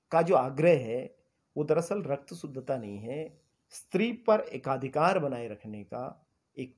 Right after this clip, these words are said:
पूरा, एक पूरा एक ढांचा बनाया गया है। तो जाति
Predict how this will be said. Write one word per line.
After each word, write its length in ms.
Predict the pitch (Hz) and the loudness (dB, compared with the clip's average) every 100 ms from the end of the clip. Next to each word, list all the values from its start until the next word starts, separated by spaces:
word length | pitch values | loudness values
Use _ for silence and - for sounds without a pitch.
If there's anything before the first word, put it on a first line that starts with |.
| - | -12
पूरा, 420 | 131 135 135 - _ _ _ _ _ _ _ _ _ _ | -6 -4 -6 -10 _ _ _ _ _ _ _ _ _ _
एक 220 | 135 - _ - | -14 -14 _ -12
पूरा 320 | 185 202 185 | 0 2 4
एक 160 | 151 - | 0 -6
ढांचा 300 | 123 147 143 | -6 -2 -2
बनाया 300 | 95 80 73 | -2 -10 -12
गया 220 | 82 85 | -16 -20
है। 60 | - _ _ _ _ _ _ | -20 _ _ _ _ _ _
तो 80 | - | -6
जाति 640 | 135 143 135 - 180 196 | 0 0 -2 -6 -6 -6